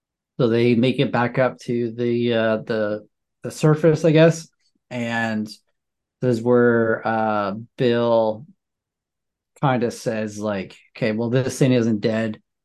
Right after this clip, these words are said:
We know it comes back every twenty-seven years. So basically, let's make a pact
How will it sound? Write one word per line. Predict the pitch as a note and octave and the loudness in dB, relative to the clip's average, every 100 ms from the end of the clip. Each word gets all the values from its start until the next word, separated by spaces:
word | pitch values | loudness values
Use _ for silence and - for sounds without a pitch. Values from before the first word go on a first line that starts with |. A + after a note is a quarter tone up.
| _ _ | _ _
We | - C#3 | 2 4
know | C#3 | 6
it | C#3+ | 4
comes | D3+ D3 A#2+ | 4 0 0
back | B2 B2 B2 | -2 -2 -4
every | A2 A#2 | -6 -8
twenty-seven | - C3+ B2 B2 A2+ A2 | -6 -4 -4 -4 -4 -4
years. | A2+ G#2+ A2 G#2 G2+ - _ _ _ _ _ _ | -4 -4 -2 -4 -8 -18 _ _ _ _ _ _
So | C3 | -4
basically, | B2+ B2 C#3+ C3 | 0 0 2 0
let's | - | 2
make | B2+ | 0
a | A#2 | 0
pact | - - G#2+ G2+ - | -2 0 2 2 -4